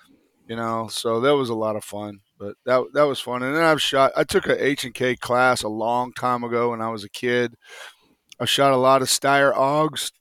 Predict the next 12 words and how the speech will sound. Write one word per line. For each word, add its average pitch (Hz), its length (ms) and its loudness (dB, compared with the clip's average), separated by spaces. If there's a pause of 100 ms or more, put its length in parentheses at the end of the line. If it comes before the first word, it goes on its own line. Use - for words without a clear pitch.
(720)
This 123 140 -12
was 120 140 -10
back 127 240 2 (580)
between 135 320 -6
the, 127 120 -6 (220)
I 127 120 2
was 120 240 0
seventeen, 139 600 2
eighteen, 131 300 -2
nineteen. 127 720 -6 (600)
And, 117 360 -4
um, 107 580 0